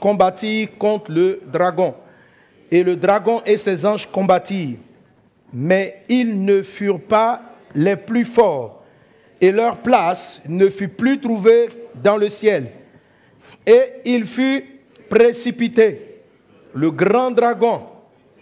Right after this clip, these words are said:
le serpent ancien, appelé le diable et Satan, celui qui séduit toute la terre. Il fut précipité sur la terre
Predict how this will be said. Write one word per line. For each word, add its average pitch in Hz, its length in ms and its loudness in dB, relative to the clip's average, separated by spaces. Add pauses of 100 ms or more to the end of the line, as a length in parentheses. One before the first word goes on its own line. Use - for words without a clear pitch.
(100)
le 170 220 0
serpent 226 500 2
ancien, 220 400 0 (880)
appelé 208 460 4
le 220 160 0
diable 151 460 0 (520)
et 220 160 4
Satan, 202 540 0 (640)
celui 220 600 -2
qui 226 140 -4
séduit 233 720 -2
toute 320 240 0
la 185 140 4
terre. 160 380 -2 (680)
Il 160 160 0
fut 233 220 -4
précipité 240 800 0
sur 240 240 -4
la 185 140 2
terre 208 400 -2